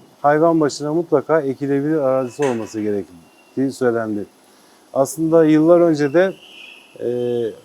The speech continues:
hayvancılık teşviklerinde bu ana şartlardan birisiydi. Yani, e, hayvan başına beş dönüm araziniz yoksa, e,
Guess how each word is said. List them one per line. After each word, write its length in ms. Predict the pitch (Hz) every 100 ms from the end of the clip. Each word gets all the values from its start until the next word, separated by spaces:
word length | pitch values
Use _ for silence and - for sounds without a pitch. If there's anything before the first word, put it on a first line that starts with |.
| _ _
hayvancılık 720 | 131 139 151 156 156 165 160
teşviklerinde 760 | 160 151 160 151 165 165 170 160
bu 100 | 143
ana 200 | 151 165
şartlardan 640 | 160 151 160 156 170 160
birisiydi. 460 | 151 156 156 160 117
Yani, 340 | 117 120 117 113 _ _ _ _ - -
e, 320 | 110 113 110 110 110
hayvan 360 | 135 143 151
başına 380 | 151 135 151 143
beş 240 | 147 151 151
dönüm 240 | 147 147
araziniz 560 | 135 139 139 135 139 147
yoksa, 420 | 151 - 165 180 - _ _ _ _ -
e, 180 | 120